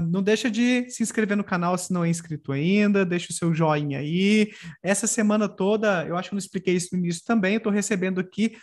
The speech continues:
colegas psicólo-, psicólogos que eu admiro o trabalho, que tão fazendo aí uma divulgação científica massa, que tem muita pesquisa, muita experiência clínica pra gente discutir questões referentes à psicologia.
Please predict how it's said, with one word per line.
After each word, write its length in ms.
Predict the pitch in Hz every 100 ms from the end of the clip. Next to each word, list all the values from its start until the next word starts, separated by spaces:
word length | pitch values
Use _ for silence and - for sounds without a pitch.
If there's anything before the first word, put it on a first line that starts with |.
| -
colegas 520 | - 247 226 220 226 -
psicólo-, 760 | - - - 190 196 214 202 - _
psicólogos 580 | - 196 196 202 196 202
que 100 | -
eu 120 | 202
admiro 420 | 196 175 180 202
o 60 | 185
trabalho, 680 | - 147 131 156 180 190 185
que 80 | 180
tão 140 | 196
fazendo 400 | 190 180 180 170
aí 300 | 160 180 175 - _
uma 140 | 240
divulgação 400 | 208 190 202 185
científica 460 | 180 190 - 170 -
massa, 500 | 156 156 180 170 -
que 100 | -
tem 120 | -
muita 240 | 196 202 254
pesquisa, 580 | 214 190 - 214 196
muita 180 | 190 214
experiência 480 | - 220 208 196 196
clínica 520 | 170 196 196 196 202 - - - _
pra 220 | 233 247
gente 260 | 214 233 226
discutir 440 | 214 - 208 196
questões 480 | 208 208 - 196 185
referentes 540 | 208 190 175 175 170
à 120 | 175
psicologia. 1000 | 170 170 175 185 214 214 - 185 202 214